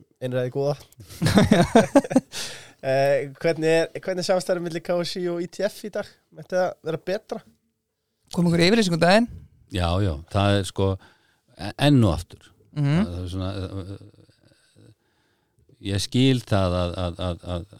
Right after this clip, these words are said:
Speaker 3: að ef það er eitthvað lítið að gera í einhverjum hlaðvörpum og svona og menn þurfa að ná sér í, eða, eða einhverjum vefmiðlum að menn þurfa að ná sér í einhverja athygli.
Speaker 2: Já.
Speaker 3: Og einhvern meint,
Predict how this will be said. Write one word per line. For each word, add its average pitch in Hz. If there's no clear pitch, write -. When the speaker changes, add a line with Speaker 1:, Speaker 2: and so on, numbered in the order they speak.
Speaker 3:
að 90
ef 85
það 87
er 85
eitthvað 85
lítið 87
að 82
gera 85
í 85
einhverjum 80
hlaðvörpum 82
og 80
svona 82
og 78
menn 80
þurfa 82
að 101
ná -
sér 82
í, 80
eða, 85
eða 82
einhverjum 80
vefmiðlum 80
að 80
menn 82
þurfa 85
að 80
ná 80
sér 78
í 78
einhverja 80
athygli. -
Speaker 2:
Já. 127
Speaker 3:
Og 95
einhvern 92
meint, 101